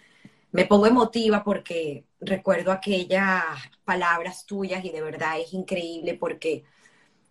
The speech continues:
creo que nunca podemos perder, eh, esa sensibilidad y quiénes somos para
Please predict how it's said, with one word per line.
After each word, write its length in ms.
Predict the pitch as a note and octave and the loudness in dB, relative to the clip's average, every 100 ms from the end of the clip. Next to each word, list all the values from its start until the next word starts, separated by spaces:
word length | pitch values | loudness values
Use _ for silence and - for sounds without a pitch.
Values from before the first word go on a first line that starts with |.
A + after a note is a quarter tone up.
| - | 0
creo 160 | G#3 G3+ | 6 6
que 120 | B3 | 8
nunca 320 | A3 G#3+ A3 | 6 4 2
podemos 420 | A#3 F#3+ F3 G3 | 2 2 0 -4
perder, 640 | - G3+ F3+ F#3 F3 D3+ C#3 _ _ - | 0 0 2 0 0 -6 -18 _ _ -10
eh, 560 | - E3 E3 D#3+ D3+ - _ _ - - - | -6 -4 -4 -4 -8 -12 _ _ -20 -10 6
esa 260 | A3 G#3 A3+ | 6 6 4
sensibilidad 840 | B3 G#3+ G#3 F#3 F3+ F3+ F3+ F#3 | 4 4 0 -2 -2 2 2 2
y 120 | G#3+ - | -2 -4
quiénes 320 | F#3+ E3+ E3 | -6 -6 -8
somos 440 | - G3 F3+ E3+ | -2 -2 -2 -8
para 500 | - G3 E3+ D#3 C3+ | -4 -2 -2 -4 -6